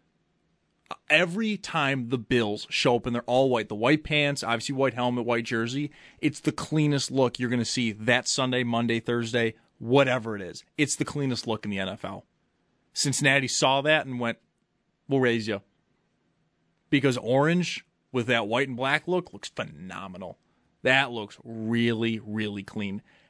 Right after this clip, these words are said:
And they're gonna wear it a few times this year. I don't think it's been reported yet how many times they're gonna wear it. I believe it was called their Christmas jerseys.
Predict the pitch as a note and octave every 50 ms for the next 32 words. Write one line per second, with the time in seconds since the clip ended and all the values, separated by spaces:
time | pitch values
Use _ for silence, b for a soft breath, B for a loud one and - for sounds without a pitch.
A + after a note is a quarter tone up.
0 | b _ - F3 F3 E3+ F3+ F#3+ F#3 F3 F3 D#3+ D3 C#3 C3 B2+ A#2+ A2 G#2 -
1 | A2+ G#2 - G#2 F2 F2 G2+ G2 G#2 - - C2+ C2 - - _ _ _ _ _
2 | _ _ _ _ _ _ _ _ _ _ _ _ _ _ _ - C3+ D3+ E3+ F3
3 | E3 C#3+ - G3+ E3 D3+ - - E3+ E3 D#3 C#3+ B2+ B2+ B2+ C3 C#3 D3+ D#3 D#3+
4 | - - - D3+ D3+ D3 D3+ D3+ C#3+ C#3 C#3 C#3 C3+ A#2+ A#2+ A#2+ A#2+ B2+ C3 C#3
5 | - A#2+ A#2 C#3+ F#3 G#3+ F#3+ C3+ - - D3+ C#3 A#2 A#2+ G2+ - - - - -
6 | - A#2 B2 - - - E3 E3 - - - - - _ _ _ _ _ _ _
7 | _ _ _ _ _ _ - - D#3+ E3 E3 D#3+ E3 F3+ E3+ D#3+ - -